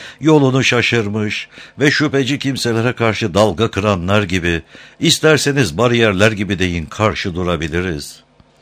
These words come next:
Geçen yıl bazı ünlü uluslararası bilim adamlarının katıldığı medeniyetler arası barış ve diyalog konulu bir sempozyum düzenledik.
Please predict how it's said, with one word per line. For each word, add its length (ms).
Geçen 340
yıl 260
bazı 340
ünlü 340
uluslararası 800
bilim 240
adamlarının 680
katıldığı 580
medeniyetler 680
arası 380
barış 320
ve 140
diyalog 400
konulu 400
bir 160
sempozyum 800
düzenledik. 600